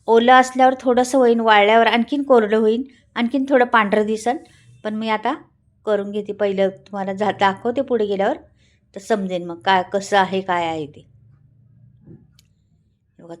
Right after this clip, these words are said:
चांगलं शिजवून घ्यायचं त्याला, गूळ पण चांगला वितळून घ्यायचा आणि ते दूध आपलं आटून गेलं पाहिजे सर्व, ते प्रयत्न करायचा आपल्याला. हे बघा, गूळ आता बऱ्यापैकी वितळला आहे. आता गूळ वितळला ना,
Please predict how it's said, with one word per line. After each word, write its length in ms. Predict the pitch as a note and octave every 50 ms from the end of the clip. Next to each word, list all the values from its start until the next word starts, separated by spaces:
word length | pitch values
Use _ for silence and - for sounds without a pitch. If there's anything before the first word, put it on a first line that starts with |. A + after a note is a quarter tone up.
| _
चांगलं 400 | - A#3 A#3+ B3 B3 A#3+ A#3+ B3 C4+
शिजवून 400 | C4+ - C4 A3+ F#3+ G#3 G#3 G#3
घ्यायचं 300 | G3+ A3+ G#3 F#3+ G3 G3
त्याला, 220 | G3+ G#3 G3+ A#3 B3
गूळ 280 | A3+ G3+ G3 A3 A#3
पण 240 | A3+ A3+ A#3 A#3 A#3
चांगला 280 | A3+ A3 G#3+ G#3 A3 A3+
वितळून 380 | A3 G#3 G#3 G3+ G3+ G#3 G#3
घ्यायचा 320 | G#3+ A3 G#3 G3+ - A#3 C#4 D#4+ _ _ _ _ _ _ _ _ _ _ _ _ _ _ -
आणि 200 | - G#3 A3 A3+ A3 B3
ते 160 | B3+ B3+ B3+
दूध 320 | G#3 G#3 G#3+ A#3 C4 B3+
आपलं 280 | C4 A#3+ A#3+ - C4 B3
आटून 500 | A3 - G#3 G#3+ G#3+ - - B3+ C4 C4+
गेलं 200 | C4 B3 G#3+ G#3
पाहिजे 200 | F#3+ F#3 F3 F3
सर्व, 340 | E3+ - G3 F3 D#3+ D3+ D3+ D3 _ _ _ _ _ _ _ _ _ _ _ _ _ _ _ _ _ _ _ _ _ _ _ _ _ _ _ _ _ _ _ _ _ _ -
ते 80 | A#3
प्रयत्न 420 | A3+ A#3 A3+ G#3+ G#3 G#3 G#3+ G3+ G3+
करायचा 360 | G3 F#3 F#3 F3+ F3 F3+ F3
आपल्याला. 320 | E3+ F3 F#3 E3 E3 E3+ E3 _ _ _ _ _ _ _ _ _ _ _ _ -
हे 80 | E3+ D#3+
बघा, 160 | D3 D3 D3+ C#3+ _ _ _ _ _ _ _ _ _ _ _ _ _ _ _ _ _ _ _ _ _ _
गूळ 460 | - G3 F#3+ G3+ A3 A3+ A3+ A3+ A3
आता 220 | A3 G#3+ G#3+ A3 A3+
बऱ्यापैकी 540 | G#3+ G#3+ G#3 A3 A3 A3+ A#3 A3+ A3+ A#3 A3+ - _ _ -
वितळला 400 | G#3+ G#3 G#3 A3+ A3+ A#3 A#3+ A#3+
आहे. 200 | A#3+ A#3 A#3+ A#3+
आता 480 | A#3 A3 A3 A3 G3+ G#3 G#3 G#3+ A#3
गूळ 420 | A#3+ - - - F#3+ G3 G3+ G#3+ G#3
वितळला 380 | G#3+ G#3+ G#3+ A3+ A3+ A3+ B3
ना, 160 | C4+ D4 D4